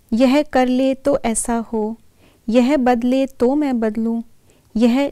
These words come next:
लेने की भावना है। ऐसा हो तो ऐसा हो, यह लेने की भावनाएं हैं।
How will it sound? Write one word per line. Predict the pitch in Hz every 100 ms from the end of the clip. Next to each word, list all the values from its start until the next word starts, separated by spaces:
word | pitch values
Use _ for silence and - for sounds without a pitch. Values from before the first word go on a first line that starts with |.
| -
लेने | 214 220 226 262
की | 262 277
भावना | 240 214 190 190 202
है। | 185 196 214 _ _ _ _ _ _ _ - - 226
ऐसा | 247 - 311
हो | 302 262 277 277 277
तो | 311 320
ऐसा | 240 - 226
हो, | 220 208 220 233 - _ _ -
यह | 220 247 277
लेने | 226 208 240 277
की | 277
भावनाएं | 240 214 196 202 214 233
हैं। | 214 202